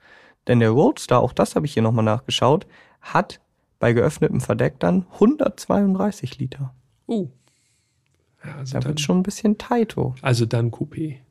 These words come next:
Speaker 1: Dann Coupé.
Speaker 2: <laughs> Deshalb auch fifty fifty Aufteilung. Ist
Speaker 1: Genau.
Speaker 2: doch klar.
Speaker 1: <laughs>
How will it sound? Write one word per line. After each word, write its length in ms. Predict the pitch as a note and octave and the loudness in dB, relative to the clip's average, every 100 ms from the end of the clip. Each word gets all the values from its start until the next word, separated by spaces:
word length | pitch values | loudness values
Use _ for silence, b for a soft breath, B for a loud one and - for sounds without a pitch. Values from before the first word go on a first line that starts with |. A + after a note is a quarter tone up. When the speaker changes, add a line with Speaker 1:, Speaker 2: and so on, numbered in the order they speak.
| _ | _
Speaker 1:
Dann 220 | - G#2 | -8 -8
Coupé. 420 | - E3 - D3 B2+ B B | -6 -6 -2 -2 -2 B B
Speaker 2:
<laughs> 240 | B - | B -6
Deshalb 360 | B2+ B2+ D3 C#3+ | -2 0 0 0
auch 160 | D#3+ | -2
fifty 380 | - E3+ - D#3+ | 0 0 0 0
fifty 340 | - F#3+ - D#3 | 2 2 4 2
Aufteilung. 600 | C3+ B2 C3 C#3+ D3 C3+ | 2 0 -2 -2 -4 -4
Ist 120 | - | 4
Speaker 1:
Genau. 100 | D3 C3 | 6 8
Speaker 2:
doch 60 | |
klar. 220 | B2+ C3 A2+ - G3 - | 6 4 0 2 2 4
Speaker 1:
<laughs> 120 | G3 | 2